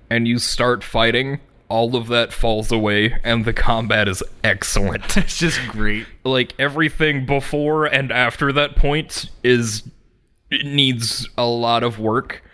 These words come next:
Speaker 1: but the actual combat and how it plays out is fantastic. It's one of my <laughs> favorite fighting game mechanics.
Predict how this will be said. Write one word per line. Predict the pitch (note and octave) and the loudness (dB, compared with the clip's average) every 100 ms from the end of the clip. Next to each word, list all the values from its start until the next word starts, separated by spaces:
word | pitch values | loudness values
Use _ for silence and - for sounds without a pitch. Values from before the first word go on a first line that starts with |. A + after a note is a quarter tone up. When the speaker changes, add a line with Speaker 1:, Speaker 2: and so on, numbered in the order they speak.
| - - - - | -20 -20 -16 -4
Speaker 1:
but | B2 G#2 | -4 -2
the | B2 B2 | -2 0
actual | A#2 C3 - D3+ C3+ A2+ | 0 0 0 0 0 0
combat | - A#2 B2+ C3 D3 E3 - | -2 -2 -2 0 0 0 -2
and | A2+ | 0
how | A#2+ C3 | 0 0
it | - | 0
plays | C3+ B2 A#2 | 0 0 0
out | B2 C3+ A#2+ | 0 0 -2
is | G2+ - | -2 -4
fantastic. | - - B2 B2+ A#2+ A2+ - B2 A#2+ - - E2+ - - - | -10 -6 -2 0 -2 -6 -2 0 0 -2 -8 -12 -14 -16 -4
It's | A#2+ - - | -2 0 2
one | F#3 | 2
of | D#3 | 0
my | D#3 D3 | 0 0
<laughs> | |
favorite | F#3 F3+ - D#3+ D3+ D3+ D3 D3 | 0 -4 -2 2 2 0 -2 -2
fighting | - C3+ C3+ B2+ A#2+ | -2 0 2 0 0
game | A#2 A2+ | 0 0
mechanics. | G2+ A2 G#2 F#2 - - | 0 0 0 -4 -8 -8